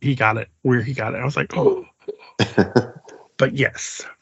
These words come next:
Speaker 1: So we're here. We're gonna talk about it. Before we get there, we have a goal, people,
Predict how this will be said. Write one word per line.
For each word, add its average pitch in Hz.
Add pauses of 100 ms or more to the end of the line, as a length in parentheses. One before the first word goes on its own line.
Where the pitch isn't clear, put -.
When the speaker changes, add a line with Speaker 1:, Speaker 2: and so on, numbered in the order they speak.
Speaker 1:
So 143
we're 180
here. 175
We're 151
gonna 160
talk 139
about 135
it. 131
Before 131
we 160
get 151
there, 127 (460)
we 165
have 175
a 151
goal, 147
people, 107